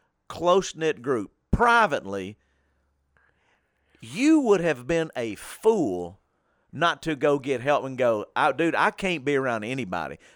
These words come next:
because, dude, I think I have a fe-," you, you, these are your words, not mine. "I think I got a fever. I think I, I'm just not, I've got," you've told pe-, "I got covid nineteen." You sent the text.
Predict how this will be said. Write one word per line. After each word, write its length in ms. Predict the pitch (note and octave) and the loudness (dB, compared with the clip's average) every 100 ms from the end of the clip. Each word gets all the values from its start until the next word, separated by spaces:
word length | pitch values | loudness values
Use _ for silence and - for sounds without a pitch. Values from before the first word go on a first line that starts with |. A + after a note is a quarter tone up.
| - | -6
because, 300 | B2 C#3+ G#2+ | -4 -4 -2
dude, 180 | D#3+ E3+ | -2 0
I 200 | C#3 D#3+ | 0 0
think 320 | - F3+ F3+ | -2 -4 -2
I 140 | E3+ | -4
have 260 | F3 F3+ F3+ | 0 0 -2
a 60 | |
fe-," 180 | G#3 F#3+ | -4 -6
you, 220 | C3 G3+ D4+ | -4 -4 -4
you, 280 | F3 D#4+ F#4+ - | -2 -2 -2 -2
these 220 | D#4 E4+ | 0 0
are 80 | C4 | 0
your 240 | A#3+ D#4+ D#4 | -2 0 4
words, 400 | E4 D#4+ A3 F3 | 6 6 4 2
not 200 | D4 D4+ | 0 2
mine. 420 | C#4 D4+ A#3 A3 - G#4 - | 2 2 0 -6 -14 -18 -8
"I 80 | C3 | -2
think 200 | E3 E3 | 2 2
I 80 | B2 | 2
got 180 | G#2+ A2+ | 2 0
a 40 | |
fever. 400 | A#2 E3+ F#3 - - _ - | -2 -4 -6 -12 -20 _ -4
I 100 | A2+ | -2
think 320 | D#3 D3+ - | -2 -4 -2
I, 140 | B2+ - | -2 0
I'm 240 | B2+ D3+ | 0 0
just 220 | G2+ F2+ | -4 -8
not, 320 | G#2+ B2 C3+ - - - | -4 -2 -2 -8 -10 0
I've 240 | C#3+ D3 | 2 2
got," 260 | A2+ A#2+ - _ _ _ | 0 0 -4 _ _ _
you've 240 | A#3+ A#4+ | 0 0
told 360 | - D4+ F4+ - | 2 6 6 4
pe-, 60 | - - | 0 2
"I 140 | D3+ | 0
got 200 | D3+ A#2+ | 0 -2
covid 300 | C3+ C3 C3 | -2 -2 -4
nineteen." 520 | C#3+ C#3 C#3+ D#3 - _ _ _ - | -6 -8 -10 -16 -16 _ _ _ 0
You 160 | A#3+ | 2
sent 460 | F#4+ - E4 F4 - | 2 0 -2 -4 0
the 100 | C4 | 0
text. 680 | C4 E4 C#5 - - - | 2 2 0 -6 -14 -20